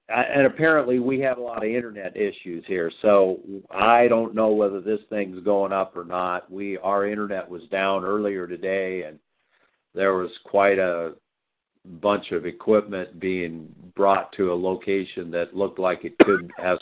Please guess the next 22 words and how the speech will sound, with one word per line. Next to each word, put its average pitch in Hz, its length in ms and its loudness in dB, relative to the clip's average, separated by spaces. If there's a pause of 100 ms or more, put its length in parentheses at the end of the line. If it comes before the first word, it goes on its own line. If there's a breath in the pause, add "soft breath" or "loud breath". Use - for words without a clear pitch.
something 95 240 -2 (180)
to 95 60 4
do 95 140 4
with 85 160 0
our 92 440 4
internet 92 380 -2 (380)
down. 87 360 -6
And 78 140 -8 (640)
when 113 200 4
we 131 120 8
got 120 260 6
ready 120 200 8
to 113 60 0
log 113 300 4
on 110 240 0
tonight, 101 480 -6
the 92 140 -10
internet 101 400 -2
was 90 200 -12
up, 107 300 4 (160)
and 85 240 -14
so 90 460 -2